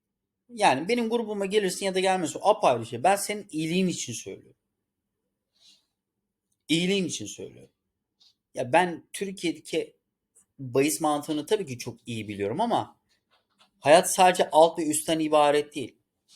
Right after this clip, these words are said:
Çok fazla market seçeneği var. Ben bazen böyle size şaşırtıcı ve "Aa lan, böyle bir market seçeneği mi varmış?" dedirtecek türden paylaşımlar yapıyorum.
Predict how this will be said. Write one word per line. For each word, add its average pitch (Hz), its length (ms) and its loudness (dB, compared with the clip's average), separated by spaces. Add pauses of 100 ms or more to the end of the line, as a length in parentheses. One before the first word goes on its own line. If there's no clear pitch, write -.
(140)
Çok 262 340 4
fazla 147 340 4
market 113 500 -2
seçeneği 95 520 -14
var. 123 180 -16
Ben 196 220 4
bazen 190 340 4
böyle 180 140 -2
size 175 280 -6
şaşırtıcı 165 920 -2 (640)
ve 127 480 0 (300)
"Aa 196 280 2
lan, 180 220 2
böyle 180 200 0
bir 196 60 -4
market 170 480 0
seçeneği 156 400 -4
mi 165 160 -2
varmış?" 110 440 -4
dedirtecek 120 640 -6
türden 135 520 -6
paylaşımlar 120 580 0
yapıyorum. 214 460 -6